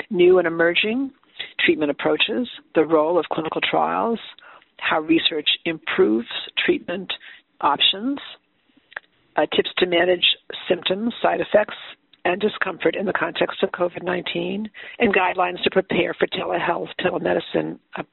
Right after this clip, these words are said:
um, appointments, including, uh, technology and list of prepared questions. So it's my great pleasure now to turn this program over to my esteemed colleague,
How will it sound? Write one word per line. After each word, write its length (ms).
um, 340
appointments, 540
including, 640
uh, 160
technology 720
and 220
list 220
of 60
prepared 380
questions. 560
So 80
it's 160
my 160
great 240
pleasure 260
now 200
to 100
turn 180
this 160
program 220
over 220
to 140
my 140
esteemed 260
colleague, 460